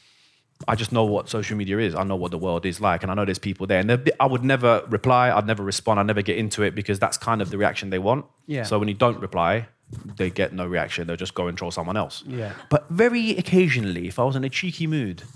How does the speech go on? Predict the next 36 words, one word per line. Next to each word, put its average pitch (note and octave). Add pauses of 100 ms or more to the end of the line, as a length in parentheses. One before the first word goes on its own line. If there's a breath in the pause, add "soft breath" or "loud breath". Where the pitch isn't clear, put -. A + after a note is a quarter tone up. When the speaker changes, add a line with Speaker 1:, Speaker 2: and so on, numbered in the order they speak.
(540 soft breath)
Speaker 1:
I'd B2+
be C3+
like, C3
"Let's G3
have G3
a -
little D#3
fun D#3+
with D3
this D#3+
one B2
right C3
here C#3+
and A2+
see C3+
what C#3
he C#3+
says." F#2+
So -
he, C#3
they'll C3
say B2+
something A#2
horrible, G2+
and G#2
I'd G#2+
reply G#2+
like G2
a G2
v-, F#2+ (140)
as G2+
if G2+
it G#2+
was G2
a G2+
computer. G2+